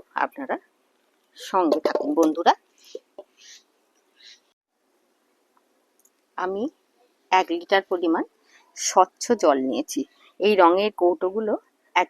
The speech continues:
লিটার, আমাদের ঘরে যখন রং করা হয়েছিল এক লিটার করেই রং ছিল। এবার আমি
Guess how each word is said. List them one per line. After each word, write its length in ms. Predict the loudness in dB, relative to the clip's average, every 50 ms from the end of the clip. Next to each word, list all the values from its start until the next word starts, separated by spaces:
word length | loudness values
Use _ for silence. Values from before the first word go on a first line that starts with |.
| -2 -6
লিটার, 260 | -6 -6 -8 -10 -10 _ _ _ _ _ _ _ _ _ _ _ -2
আমাদের 260 | 0 0 2 0 -2 -4 -4
ঘরে 160 | -2 -2 -2 -2
যখন 180 | -4 -6 -4 0 0 0
রং 80 | 0 0 -2 -4
করা 140 | -4 -4 -2 -4
হয়েছিল 280 | -4 -6 -6 -4 -4 -4 -4 _ _ _ _ -20 -20 _ 0 0
এক 140 | 0 0 0 -2
লিটার 220 | -2 0 0 0 0 0
করেই 180 | 0 0 0 0 0
রং 80 | -2 -4 -6 -10 -10
ছিল। 180 | -10 -10 -10 -12 -16 _ _ _ _ _ _ -20 -20 _ _ _ _ _ _ _ _ _ _ -20 -20 -20 _ _ _ _ _ _ _ _ -4
এবার 280 | 0 2 4 4 4 4 0 -6 _ _ _ -10 -4
আমি 140 | -2 0